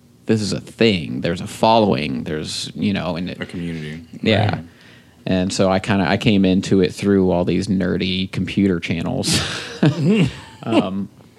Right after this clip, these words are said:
Speaker 1: found F L Studio, you know, started producing music, and like I've talked about in other episodes, kind of wanted to find a way to perform that music, and that's what introduced me to D Jing, and then that introduced me to all the clubs and shows and the,
Speaker 3: Right.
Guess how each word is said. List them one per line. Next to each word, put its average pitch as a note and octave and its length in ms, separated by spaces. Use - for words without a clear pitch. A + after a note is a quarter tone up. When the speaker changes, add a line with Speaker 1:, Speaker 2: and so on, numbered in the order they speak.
Speaker 1:
found G2+ 600
F A2 160
L G#2 100
Studio, F#2 720
you F#2+ 80
know, F#2 160
started F#2 320
producing G2 480
music, F#2+ 720
and F#2 340
like F#2+ 240
I've F2+ 100
talked G#2+ 220
about F2+ 240
in F#2 60
other F#2 200
episodes, F2+ 500
kind F#2+ 200
of F2 200
wanted G#2 280
to G2 80
find G#2 240
a G#2+ 40
way G2 200
to - 80
perform G#2+ 380
that F#2+ 180
music, F2+ 400
and F#2 100
that's G2 240
what F#2+ 100
introduced F#2+ 440
me G2+ 100
to F2 80
D G#2 220
Jing, F2 400
and F#2 100
then F#2 320
that G#2+ 300
introduced F#2+ 440
me A#2 200
to G#2 100
all F2+ 140
the F2+ 80
clubs F2+ 340
and G2 100
shows F2 460
and F#2 180
the, - 140
Speaker 3:
Right. G2 200